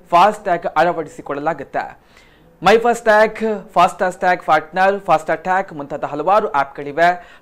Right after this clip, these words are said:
Paytm, Google Pay-ಗಳಲ್ಲೂ ಈ ವ್ಯವಸ್ಥೆ ಇದೆ. ಯೋಜನೆ ಸಮರ್ಪಕವಾಗಿ ಅನುಷ್ಠಾನಗೊಂಡಲ್ಲಿ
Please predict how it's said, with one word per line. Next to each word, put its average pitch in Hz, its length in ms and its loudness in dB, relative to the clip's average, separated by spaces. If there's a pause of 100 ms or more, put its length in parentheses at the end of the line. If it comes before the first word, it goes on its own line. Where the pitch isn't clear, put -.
Paytm, 214 480 2 (100)
Google 196 560 0 (340)
Pay-ಗಳಲ್ಲೂ 202 540 4
ಈ 165 140 -6
ವ್ಯವಸ್ಥೆ 156 500 -4
ಇದೆ. 131 500 -6
ಯೋಜನೆ 196 400 0
ಸಮರ್ಪಕವಾಗಿ 165 840 -6
ಅನುಷ್ಠಾನಗೊಂಡಲ್ಲಿ 165 1400 -2